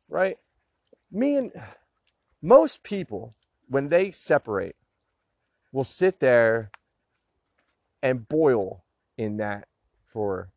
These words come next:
months on months, years, right? I remember, I used to be in that headspace. I went through breakups. I remember the things I would think about.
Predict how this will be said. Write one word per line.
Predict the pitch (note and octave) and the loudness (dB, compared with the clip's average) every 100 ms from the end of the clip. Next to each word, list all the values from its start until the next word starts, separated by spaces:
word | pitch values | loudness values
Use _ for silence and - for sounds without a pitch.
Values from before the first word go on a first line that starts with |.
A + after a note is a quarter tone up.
| _ _ _ _ _ _ _ | _ _ _ _ _ _ _
months | B2 C3 C3+ | -2 -2 -2
on | A#2 G#2+ | -4 -2
months, | A#2 B2 - | -4 -6 -8
years, | A2+ A#2+ D3 B2+ F2+ - - _ - | -12 -6 -2 -4 -6 -14 -20 _ -6
right? | A2+ B2+ - | -2 -2 -2
I | C3+ | -2
remember, | D3 D3+ D3+ C#3 D3 D#3 A#2+ G2 - _ _ _ _ _ _ _ _ - | -2 -4 -6 -2 -4 -2 -4 -6 -8 _ _ _ _ _ _ _ _ -14
I | G#2+ | -8
used | D3 F#3 | -8 -8
to | - | -10
be | D3 E3+ | -8 -4
in | D#3+ | -2
that | D#3 | -2
headspace. | D#3 D3+ D3 - A#2 G#2 | -2 -2 -2 -4 -6 -4
I | B2 | -4
went | A#2+ D3+ D#3+ | -2 -2 -4
through | D3 C3 | -8 -6
breakups. | A#2 G#2+ - F#2+ - - | -4 -4 -2 -4 -4 -6
I | D3 | -6
remember | D#3+ D3 C#3+ E3+ D#3 A#2+ F#2+ _ _ _ _ | -6 -8 -6 -6 -4 -6 -8 _ _ _ _
the | A#2+ | -16
things | - D#3 C#3 B2 | -8 -4 -2 2
I | A#2+ | 2
would | G#2+ | 0
think | - A#2 G#2+ | -4 -8 -6
about. | F#2 F#2+ F2+ | -6 -6 -6